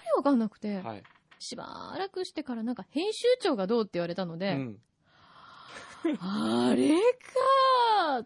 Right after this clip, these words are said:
Speaker 1: と思ったんですが、
Speaker 2: ええ、ええ。
Speaker 1: あの時確か、
Speaker 2: うん。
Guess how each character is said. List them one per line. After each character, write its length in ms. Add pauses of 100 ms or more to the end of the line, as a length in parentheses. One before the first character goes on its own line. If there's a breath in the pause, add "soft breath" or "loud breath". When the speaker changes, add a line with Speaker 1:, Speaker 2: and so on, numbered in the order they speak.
(140)
Speaker 1:
と 240
思 220
っ 60 (320)
た 100
ん 80
で 120
す 100
が、 200
Speaker 2:
え 260
え、 20
え 40
え。 40 (220 loud breath)
Speaker 1:
あ 80
の 100
時 240
確 180 (180)
か、 280
Speaker 2:
う 60
ん。 220